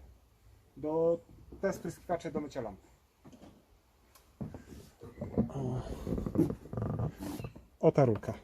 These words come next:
Ona wchodzi na wcisk, wkli-, się wklikuje. Po prostu ściskamy z dwóch stron i powinna wyskoczyć. O, zaraz zderzak spadnie.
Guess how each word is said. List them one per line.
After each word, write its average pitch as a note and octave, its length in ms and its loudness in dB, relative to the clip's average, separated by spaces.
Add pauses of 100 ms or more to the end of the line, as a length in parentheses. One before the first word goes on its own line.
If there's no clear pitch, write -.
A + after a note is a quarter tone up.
Ona G3+ 220 8
wchodzi C#3 320 6
na A#2+ 60 4
wcisk, - 460 -2 (800)
wkli-, - 200 -8
się D#3 140 0
wklikuje. F#3 440 6 (1500)
Po E3 80 2
prostu D#3+ 260 2
ściskamy D3+ 560 6 (580)
z C#3+ 80 -8
dwóch D#3 200 -2
stron A#3+ 240 2 (560)
i - 60 -10
powinna B2+ 260 6
wyskoczyć. - 520 -8 (2250)
O, - 160 4 (640)
zaraz A#2+ 260 2
zderzak A#2+ 300 0
spadnie. A2 280 -4